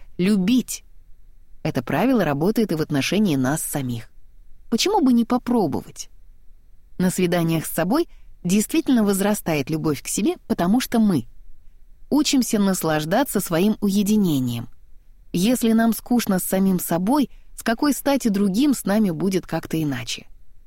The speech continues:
Наполняем себя энергией,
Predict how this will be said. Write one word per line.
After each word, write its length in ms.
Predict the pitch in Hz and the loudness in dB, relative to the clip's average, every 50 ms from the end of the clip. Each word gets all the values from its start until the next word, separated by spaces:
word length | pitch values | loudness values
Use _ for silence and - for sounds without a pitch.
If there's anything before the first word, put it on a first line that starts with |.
| - - - - - - - - - - | -20 -20 -20 -20 -20 -20 -20 -20 -6 -2
Наполняем 600 | 185 190 190 - 214 220 220 220 233 240 240 226 | -2 -2 0 2 2 2 4 4 4 4 4 2
себя 340 | 202 - - 202 208 214 - - | 2 2 2 2 2 2 2 2
энергией, 800 | 214 214 214 208 214 214 196 170 151 - 131 123 120 117 120 | 2 2 4 4 4 4 2 2 0 0 -2 -2 -2 -2 -6